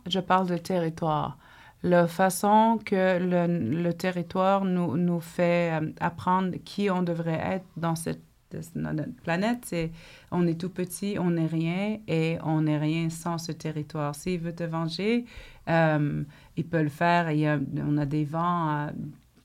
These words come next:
toute l'année longue très, très puissants. On a des changements aussi de,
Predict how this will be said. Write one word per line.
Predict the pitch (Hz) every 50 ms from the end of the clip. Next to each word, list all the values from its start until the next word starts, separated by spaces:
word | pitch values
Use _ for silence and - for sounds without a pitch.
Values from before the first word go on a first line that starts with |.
| _ -
toute | - 233 214 175
l'année | 175 175 175 170 160
longue | 160 170 185 196 196 196 196
très, | - - - 185 180
très | 180 - - 180
puissants. | 175 175 - 175 160 165 - 202 202 214 220 226 226 226 208 -
On | 175 165 165 165 160
a | 165 165 165 165
des | 165 160 175 170
changements | 165 - - 233 240 240 240 233 233 226 233 240 240 247 240 220
aussi | 214 214 - - 220 220 226 220 214
de, | 208 196 196 190 185 185